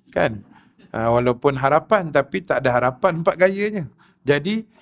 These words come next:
terpaksalah download lah apa-apa yang patut. Teknologi tak? Dia memudahkan. Kalau kita tengok dan kita tak terkejar teknologi.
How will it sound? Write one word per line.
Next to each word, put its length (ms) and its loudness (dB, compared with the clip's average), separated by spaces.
terpaksalah 720 0
download 400 2
lah 160 0
apa-apa 240 0
yang 160 -4
patut. 320 -10
Teknologi 720 2
tak? 240 -2
Dia 320 0
memudahkan. 880 -4
Kalau 160 2
kita 240 -2
tengok 560 0
dan 240 -2
kita 400 -6
tak 240 -4
terkejar 640 -4
teknologi. 560 -16